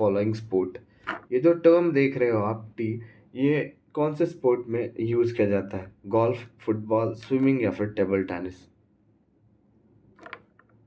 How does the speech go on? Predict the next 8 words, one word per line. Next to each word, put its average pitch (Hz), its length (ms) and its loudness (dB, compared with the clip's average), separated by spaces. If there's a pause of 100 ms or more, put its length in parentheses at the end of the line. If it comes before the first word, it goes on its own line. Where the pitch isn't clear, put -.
(2000)
ये 131 80 4
जो 151 140 4
टर्म 147 340 4
है 147 60 4
भाई 110 260 2
ना, 101 220 -4 (280)
ये 120 120 0
आपके 113 400 -2